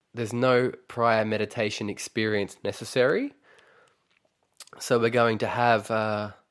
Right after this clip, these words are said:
a meditation, a guided meditation, and then, uh, some music and some discussion. And that starts at six thirty on Thursday, the twenty-second of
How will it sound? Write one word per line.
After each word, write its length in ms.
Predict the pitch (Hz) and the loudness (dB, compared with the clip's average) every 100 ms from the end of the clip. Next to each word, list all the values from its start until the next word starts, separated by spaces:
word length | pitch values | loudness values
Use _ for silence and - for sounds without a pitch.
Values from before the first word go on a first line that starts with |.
| _ _ 113 | _ _ -4
a 40 | |
meditation, 720 | 117 120 - 123 127 151 156 | 0 0 2 2 2 0 -2
a 60 | 113 | 2
guided 360 | 123 127 127 | 6 6 4
meditation, 760 | 123 113 110 113 123 - 196 240 - - - - _ _ | 2 0 0 0 0 0 -2 -4 -14 -20 -20 -20 _ _
and 280 | - 135 123 | -2 0 2
then, 520 | 127 127 117 113 113 - _ _ _ 117 | 4 4 4 0 -6 -14 _ _ _ -10
uh, 260 | 117 113 | -8 -8
some 240 | - 113 110 | -4 0 4
music 600 | 143 147 190 - - _ _ _ _ _ _ | 4 4 2 0 -18 _ _ _ _ _ _
and 240 | 123 127 120 | 0 2 0
some 340 | - 120 110 _ | -4 -4 -6 _
discussion. 800 | - 107 - 135 - 107 87 95 _ _ _ _ 110 | -10 -8 -4 -4 -2 -2 -4 -8 _ _ _ _ -4
And 140 | 117 | 0
that 180 | 143 - | 0 -2
starts 440 | - 143 127 - | 2 4 4 2
at 80 | - | -10
six 360 | - 170 - - | -4 -2 -2 2
thirty 480 | 123 113 120 185 - _ _ _ _ _ _ _ | 4 4 2 -4 -10 _ _ _ _ _ _ _
on 420 | 113 113 110 107 - _ _ _ _ | 0 4 4 2 -6 _ _ _ _
Thursday, 800 | - - 139 156 - 98 92 123 - _ _ _ _ | -6 0 2 2 2 2 2 -2 -10 _ _ _ _
the 60 | - | -12
twenty-second 880 | - 139 127 - 151 - 107 127 - _ _ _ _ - | -4 -2 -2 2 2 2 0 -2 -8 _ _ _ _ -6
of 260 | 113 117 | -4 -4